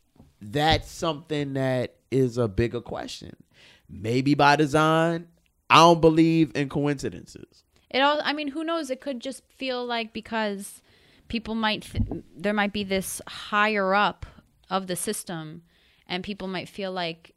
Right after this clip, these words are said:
Speaker 2: if I start trying to influence rather than police in a way, or guide in a way, it might be, you know, uh, a slippery slope.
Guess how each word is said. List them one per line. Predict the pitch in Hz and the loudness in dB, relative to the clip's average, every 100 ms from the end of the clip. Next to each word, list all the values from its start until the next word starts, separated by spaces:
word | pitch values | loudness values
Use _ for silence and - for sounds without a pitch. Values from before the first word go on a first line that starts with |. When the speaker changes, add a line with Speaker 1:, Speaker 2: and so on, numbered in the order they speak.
| - | -12
Speaker 2:
if | 190 | -8
I | 190 | -8
start | - 190 170 - | -6 -6 -6 -10
trying | - 220 196 185 | -14 -10 -8 -10
to | 185 202 180 170 165 - _ _ | -12 -12 -10 -8 -10 -14 _ _
influence | 156 254 - 196 175 180 - | -8 -8 -8 -6 -6 -8 -12
rather | 185 175 170 | -10 -10 -8
than | 160 | -8
police | 160 170 175 254 185 190 - - _ _ | -8 -8 -2 -2 -2 -6 -14 -20 _ _
in | 190 | -8
a | 185 | -4
way, | 175 165 165 208 | -4 -4 -6 -8
or | 185 180 | -6 -4
guide | 170 180 196 185 165 175 202 _ _ _ | 0 2 4 4 0 -8 -16 _ _ _
in | 180 | -8
a | 175 | -6
way, | 170 156 160 170 _ _ - | -4 -4 -6 -12 _ _ -6
it | 190 | -4
might | 185 185 | -4 -6
be, | 196 180 165 175 _ _ _ _ | -6 -6 -6 -10 _ _ _ _
you | 208 208 | -8 -4
know, | 175 151 160 - _ | -2 -4 -8 -14 _
uh, | 165 165 160 156 160 - _ _ _ _ - | -6 -4 -4 -6 -10 -14 _ _ _ _ -12
a | |
slippery | 185 240 220 214 | -8 -8 -8 -10
slope. | 185 - 190 - - | -10 -4 -4 -4 -12